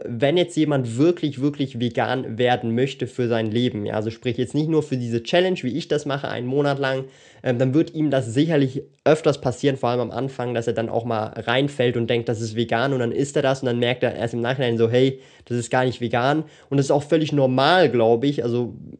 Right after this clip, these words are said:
ich weiß nicht, ihr könnt ja gerne mal, äh, aus euren Erfahrungen sprechen, wenn ihr Veganer seid, wie das bei euch gewesen ist am Anfang. Und ich denke, das ist so, äh, das kann aus Versehen passieren und mit der Zeit weiß man dann immer mehr, okay, das ist safe nicht vegan, das ist vegan und, ähm, dann fällt man auch nicht mehr drauf rein. Und das ist, glaub ich, so ein natürlicher Prozess,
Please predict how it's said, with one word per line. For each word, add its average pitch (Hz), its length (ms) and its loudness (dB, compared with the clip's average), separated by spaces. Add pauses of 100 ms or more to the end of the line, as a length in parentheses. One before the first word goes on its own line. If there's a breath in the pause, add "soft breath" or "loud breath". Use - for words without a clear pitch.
(160)
ich 117 180 -6
weiß 143 240 4
nicht, 123 180 -2
ihr 117 100 -4
könnt 139 160 0
ja 131 80 0
gerne 139 240 2
mal, 131 380 -2
äh, - 20 -6
aus 117 200 -4
euren 143 240 0
Erfahrungen 113 500 -2
sprechen, 117 280 -4
wenn 113 100 0
ihr 113 120 -2
Veganer 113 580 0
seid, 123 400 0
wie 120 80 -2
das 117 160 0
bei 110 100 -2
euch 135 220 2
gewesen 110 340 -2
ist 107 120 -2
am 107 100 -2
Anfang. 117 420 -4 (380 loud breath)
Und 120 80 -4
ich - 80 -4
denke, 135 200 4
das 123 40 -6
ist 135 160 0
so, 135 240 2 (300 loud breath)
äh, 123 220 0
das 120 160 -2
kann 160 200 2
aus 160 160 4
Versehen 147 340 4
passieren 151 300 6
und 170 60 6
mit 156 120 6
der 135 140 4
Zeit 151 340 2
weiß 147 200 2
man 147 100 4
dann 135 100 4
immer 151 200 2
mehr, 143 240 2
okay, 139 260 -2
das 131 200 2
ist - 200 -4
safe 151 280 2
nicht 143 180 -2
vegan, 127 400 -2
das 131 180 -4
ist 123 220 -8
vegan 120 460 -2
und, 117 260 -2 (340 loud breath)
ähm, 117 240 0
dann 117 80 0
fällt 143 280 2
man 127 100 0
auch 123 100 2
nicht 127 160 -2
mehr 123 100 2
drauf 117 320 2
rein. 131 180 2
Und 127 60 2
das 123 120 2
ist, 139 140 -4
glaub 143 140 4
ich, 139 80 -6
so 143 80 0
ein 131 40 2
natürlicher 143 500 2
Prozess, - 640 0